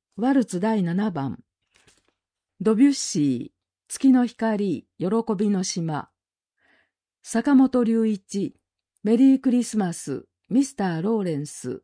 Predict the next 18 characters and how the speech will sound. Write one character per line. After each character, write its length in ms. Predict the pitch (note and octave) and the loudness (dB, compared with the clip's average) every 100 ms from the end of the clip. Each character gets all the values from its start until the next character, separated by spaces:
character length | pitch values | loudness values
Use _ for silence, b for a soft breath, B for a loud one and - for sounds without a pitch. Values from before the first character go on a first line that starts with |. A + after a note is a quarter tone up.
| _ | _
ほ 160 | - D#3 | -8 -8
か。 320 | - D#3 - _ _ _ _ _ _ _ _ _ _ _ _ _ _ | -6 -10 -10 _ _ _ _ _ _ _ _ _ _ _ _ _ _
費 160 | C#4+ | 4
用、 400 | C4+ G3 C#3+ - - _ _ _ - | 6 4 -2 -8 -14 _ _ _ -6
一 160 | G3+ - - | -6 -6 -4
般 320 | A#3 A3 G3 | 0 0 -4
三 340 | - A#3+ A#3 | -4 0 0
千 260 | G#3 G#3+ G3+ | 0 -2 -2
円、 320 | F#3+ F#3 - _ _ _ _ _ | -2 -4 -8 _ _ _ _ _
高 240 | - C4 C4 | -2 0 2
校 200 | C4+ B3+ | 0 0
生 320 | - B3+ B3 | 0 2 2
以 80 | A#3 | -2
下 300 | - C#3+ - | -6 -8 -8
千 320 | - A#3+ A#3+ | -6 -2 0
五 120 | G#3+ | -2
百 320 | A3 G3+ A3 | -4 -4 -4
円。 260 | E3+ A#2+ - | -4 -4 -10